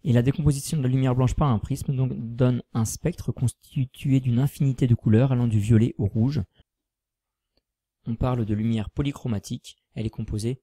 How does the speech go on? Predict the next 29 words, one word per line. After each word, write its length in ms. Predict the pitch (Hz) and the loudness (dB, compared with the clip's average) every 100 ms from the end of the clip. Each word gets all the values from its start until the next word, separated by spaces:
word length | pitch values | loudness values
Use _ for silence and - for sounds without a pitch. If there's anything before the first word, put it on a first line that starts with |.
| - | -8
de 80 | 107 | -8
plusieurs 320 | - 120 123 | -4 -6 -6
couleurs. 340 | - 98 87 95 _ _ _ _ _ _ _ _ _ _ _ _ _ - | -4 -6 -6 -12 _ _ _ _ _ _ _ _ _ _ _ _ _ -14
Donc 120 | 113 | -4
on 60 | 104 | -2
a 60 | |
ici 380 | 98 - 131 139 - - | -2 -4 -10 -10 -12 -8
le 80 | |
spectre 440 | 110 - 117 - 110 | -8 -6 -6 -6 -8
par 120 | 107 | -6
exemple 400 | 101 107 127 - _ _ _ | -6 -6 -8 -10 _ _ _
de 80 | 113 | 0
la 60 | |
lumière 300 | 110 117 110 | 2 2 0
blanche. 480 | 104 87 82 - - _ _ _ _ _ _ - | -2 -10 -12 -18 -20 _ _ _ _ _ _ -2
Une 120 | 135 | 2
lumière 260 | 135 143 | 4 2
co-, 300 | - 147 139 - | -2 -6 -6 -4
monochromatique, 680 | 151 151 147 127 110 - - | -2 0 -2 -2 -4 -6 -8
quant 140 | 107 | -4
à 100 | 123 | -2
elle, 180 | 135 139 | -2 -2
ne 60 | |
peut 300 | 113 - 156 - | -4 -2 -2 -2
être 240 | 135 - | -6 -8
décomposée 520 | 123 - 123 139 127 | -8 -8 -6 -4 -2
par 180 | 123 113 | -2 -2
un 60 | 98 | -4
prisme, 400 | - 143 - | -8 -10 -8